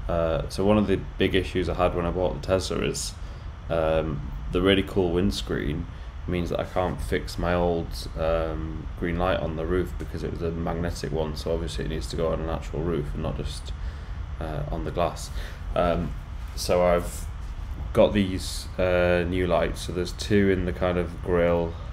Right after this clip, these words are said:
um, one on the inside of the windscreen, and then there's two on the back, which I'll show you in a minute.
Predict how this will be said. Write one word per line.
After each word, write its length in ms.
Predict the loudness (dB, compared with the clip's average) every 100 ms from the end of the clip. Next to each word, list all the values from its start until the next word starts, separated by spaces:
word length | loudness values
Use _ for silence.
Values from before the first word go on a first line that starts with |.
| -4
um, 680 | 2 4 6 4 4 0 -4 -8 -6 -6 -6 -6 -8 -2
one 540 | 4 8 8 6 0
on 180 | -2 -2
the 100 | 0
inside 380 | 0 0 2 2
of 60 | 0
the 80 |
windscreen, 500 | -2 -4 -4 -2 0
and 80 | -2
then 140 | -4 -4
there's 160 | -4
two 420 | -4 0 2 0 -2 -6 -6 -4 -4 -6 -4
on 120 | -2
the 80 | 0
back, 400 | 2 2 0 -4
which 180 | -6 -4
I'll 80 | -4
show 180 | -2
you 140 | 0 0
in 140 | -2
a 20 |
minute. 320 | -2 -2 -4